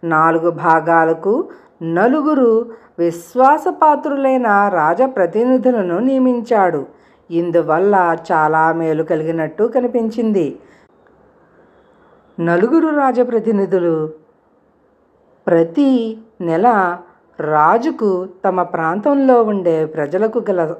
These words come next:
అసౌకర్యాలను గురించి, వాటిని తొలగించడానికి తీసుకుంటున్న చర్యలను గురించి నివేదికలు పంపుతూ వచ్చారు.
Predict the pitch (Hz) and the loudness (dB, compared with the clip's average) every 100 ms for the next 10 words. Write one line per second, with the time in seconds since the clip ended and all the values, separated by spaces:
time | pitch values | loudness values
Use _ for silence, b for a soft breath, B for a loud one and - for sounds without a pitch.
0 | - 160 - 208 269 269 254 233 220 190 | -12 -10 -2 0 2 2 0 2 2 2
1 | 180 165 151 151 147 139 151 147 147 b | 0 -2 -2 -2 -4 -6 -6 -6 -8 b
2 | b b 190 202 208 240 254 254 220 151 | b b 0 2 4 2 0 0 0 -2
3 | 156 233 247 240 226 226 214 220 220 220 | 0 -2 0 2 2 0 -2 -6 -6 -8
4 | 226 220 208 214 214 208 - 156 139 202 | -6 -6 -4 -2 -2 -4 -6 -6 -4 2
5 | 277 294 277 233 202 196 160 180 175 175 | 4 4 2 2 0 -4 -4 -2 -2 -4
6 | B B B 156 156 214 165 156 170 240 | B B B -4 4 4 4 -2 -2 -4
7 | 262 220 190 165 160 208 208 202 180 156 | -4 -6 -8 -4 -2 -2 -2 0 0 0
8 | 139 | -4